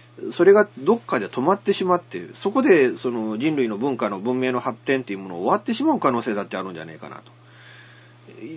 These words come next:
だから死んでいくことによって発展が止まるのではなくて、死なないことによって発展が止まるっていうね、そういう危険っていうものもはらんでると。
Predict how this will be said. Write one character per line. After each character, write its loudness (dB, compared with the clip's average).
だ 0
か 2
ら 0
死 0
ん 0
で 2
い -2
く -20
こ 0
と 2
に 0
よ 4
っ -4
て 6
発 -6
展 4
が 0
止 -4
ま 6
る 4
の 6
で 2
は -6
な -8
く -20
て、 -6
死 0
な 2
な 0
い 2
こ 2
と 4
に 2
よ 4
っ -4
て 2
発 -6
展 -2
が 0
止 -4
ま 2
る 2
っ -10
て -6
い -4
う -6
ね、 -12
そ 0
う 4
い 4
う 2
危 -12
険 2
っ -4
て 0
い 4
う 2
も 0
の 4
も 6
は 6
ら 6
ん -2
で -8
る -14
と。 -20